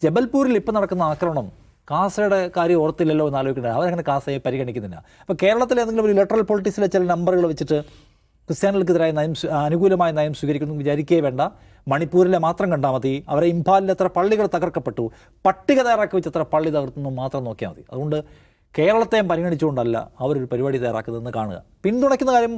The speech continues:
ആ, പങ്ക-, ഈ പറഞ്ഞ, ആ, വഖഫ് ബില്ലിനെ പിന്തുണയ്ക്കുന്നവർ ആലോചിക്കേണ്ട കാര്യമുണ്ട്. വഖഫ് ബിൽ എന്നാണ് നേരത്തെ അജിംസ് പറഞ്ഞു. അപ്പോൾ ഒരു പള്ളി, ഒരു ഖബർസ്ഥാൻ എന്ന് പറയുന്നത് മുസ്ലിങ്ങളുടെ അല്ല, അത് സർക്കാരിൻ്റെ ആണെന്ന് ഒരാളോട്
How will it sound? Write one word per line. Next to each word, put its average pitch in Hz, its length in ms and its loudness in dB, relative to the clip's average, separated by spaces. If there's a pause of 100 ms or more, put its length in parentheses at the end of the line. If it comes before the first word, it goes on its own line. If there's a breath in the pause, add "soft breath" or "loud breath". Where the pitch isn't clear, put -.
(140)
ആ, - 20 -2 (320)
പങ്ക-, 175 200 -2 (580)
ഈ - 20 2 (100)
പറഞ്ഞ, 202 200 0 (500 loud breath)
ആ, 139 40 2 (360)
വഖഫ് 214 380 -2
ബില്ലിനെ 226 360 2
പിന്തുണയ്ക്കുന്നവർ 240 720 0
ആലോചിക്കേണ്ട 233 400 0
കാര്യമുണ്ട്. 175 300 2
വഖഫ് 160 240 -4
ബിൽ 175 160 4
എന്നാണ് 147 220 0
നേരത്തെ 165 240 0
അജിംസ് 147 260 -4
പറഞ്ഞു. 98 180 -4 (140)
അപ്പോൾ 175 160 0
ഒരു 220 160 2
പള്ളി, 220 240 2 (760)
ഒരു 170 140 2
ഖബർസ്ഥാൻ 180 420 2 (380 soft breath)
എന്ന് 175 160 2
പറയുന്നത് 185 260 2 (500 loud breath)
മുസ്ലിങ്ങളുടെ 226 460 2
അല്ല, 180 120 2 (140)
അത് 160 160 2
സർക്കാരിൻ്റെ 233 460 0
ആണെന്ന് 202 220 0
ഒരാളോട് 196 260 4